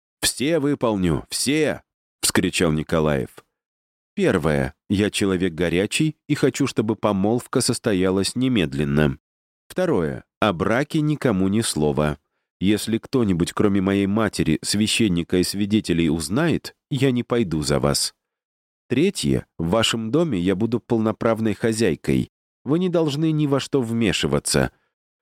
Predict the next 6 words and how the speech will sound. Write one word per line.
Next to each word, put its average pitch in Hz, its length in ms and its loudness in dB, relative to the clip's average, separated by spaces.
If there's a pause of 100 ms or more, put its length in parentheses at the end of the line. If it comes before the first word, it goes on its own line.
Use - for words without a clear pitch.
(120)
Если 110 340 0
согласны, 120 720 0 (160)
я 156 180 -2
выхожу 139 440 0
за 73 160 0
вас. 71 340 0